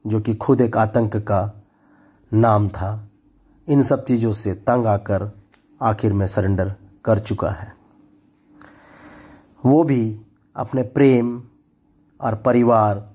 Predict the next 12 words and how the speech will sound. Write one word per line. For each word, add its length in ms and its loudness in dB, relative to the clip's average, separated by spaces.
के 100 -6
चलते 420 -2
हीरामणि 680 2
के 100 -4
समझाने 560 2
पर 340 -6
मुख्य 280 2
धारा 260 2
में 300 -2
लौटने 460 0
के 180 -10
लिए 260 -6